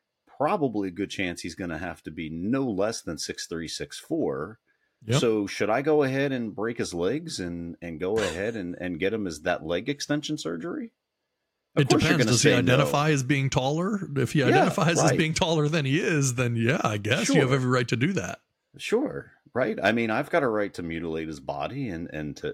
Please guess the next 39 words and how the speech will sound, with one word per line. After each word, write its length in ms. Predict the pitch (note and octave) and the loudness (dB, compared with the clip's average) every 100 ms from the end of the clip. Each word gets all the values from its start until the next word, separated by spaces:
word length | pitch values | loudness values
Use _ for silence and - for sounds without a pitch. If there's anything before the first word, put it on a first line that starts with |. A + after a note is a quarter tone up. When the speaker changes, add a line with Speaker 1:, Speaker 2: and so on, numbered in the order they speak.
| C#2+ | -6
Speaker 1:
and 120 | C#2+ | -6
to 80 | C#2 | -6
have 220 | D2 C#2 | -6 -6
him 120 | D2 | -8
do 140 | C#2 C#2+ | -6 -6
this 180 | G#2+ - | -6 -6
because 320 | - E2 C#2+ | -4 -4 -4
he 160 | D#2 | -6
wants 400 | C2 C2 D#2 - | -6 -6 -6 -6
to 80 | - | -6
be 160 | D#2 D#2 | -6 -8
tall 480 | - C2+ D#2 C3+ - | -6 -4 0 0 -2
and 180 | F2 D#2+ | -4 -4
he's 240 | E2+ D#2+ | -6 -6
not 260 | D#2 - D#2+ | -4 -6 -6
going 280 | D#2 E2 D#2+ | -6 -6 -8
to 120 | D#2 | -8
be 360 | D2+ E2+ F#2 - _ _ _ - | -6 -6 -8 -10 _ _ _ -4
over 260 | F2 F2 | -4 -2
six 260 | F2+ G#2+ - | -4 -4 -4
foot. 340 | - F#3 - - _ _ _ | -4 -2 -4 -8 _ _ _
So 680 | - - F#2+ C3 E3+ F2 F2 | -6 0 4 4 4 0 -2
Speaker 2:
Yeah. 60 | D#2+ | 0
Speaker 1:
I 100 | F#2 | 0
can 200 | - F2 | 0 -2
break 240 | F2 C3 | -2 -2
his 120 | C#3+ B2 | -2 0
legs. 560 | A2+ F#2 G2 F#2 - - | 2 2 -2 -8 -12 -6
I 140 | D2+ | -6
can 220 | D#2 E2+ D2 | -6 -10 -8
get, 280 | D#2+ D#2 _ _ - | -6 -6 _ _ -8
I 160 | D2+ D2 | -6 -6
can 140 | C#2+ | -8
have 280 | D2 E2+ D#2+ | -8 -8 -8
those 340 | D#2+ D#2 C2+ | -6 -6 -6
leg 220 | E2 G#2 A2+ | -2 -2 -2
extensions 520 | - G#2 G2 - F#2 | -6 -4 -4 -6 -8
put 200 | - A2+ | -2 -2
in, 360 | D2+ C#2 D2 | 0 -2 -6